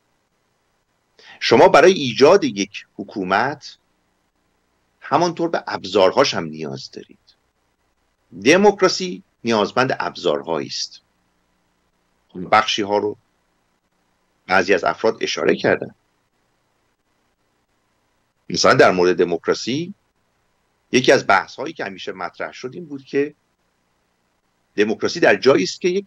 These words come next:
دولت شهر باشه، یه شهر کوچیک باشه. شما نمیتونید در یک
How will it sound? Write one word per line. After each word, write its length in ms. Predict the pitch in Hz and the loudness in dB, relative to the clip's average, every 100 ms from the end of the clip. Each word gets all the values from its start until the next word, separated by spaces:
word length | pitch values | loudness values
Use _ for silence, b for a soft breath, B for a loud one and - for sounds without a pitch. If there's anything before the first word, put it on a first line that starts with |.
| - | -2
دولت 340 | 120 110 98 | 0 2 0
شهر 380 | - 143 160 139 | 0 0 0 0
باشه، 300 | 131 98 - | -6 -8 -6
یه 60 | 104 | -6
شهر 280 | - 143 165 | -4 -4 -6
کوچیک 400 | - - 165 - | -8 -8 -6 -6
باشه. 340 | 85 - - _ _ _ _ _ _ _ _ _ _ _ _ _ _ _ _ _ _ _ _ _ _ _ _ _ _ _ _ _ _ _ _ _ _ | -6 -6 -10 _ _ _ _ _ _ _ _ _ _ _ _ _ _ _ _ _ _ _ _ _ _ _ _ _ _ _ _ _ _ _ _ _ _
شما 220 | - 110 | -4 2
نمیتونید 480 | 139 175 135 113 101 | 4 2 0 -6 0
در 160 | 110 101 | 2 2
یک 320 | 107 - | -2 -6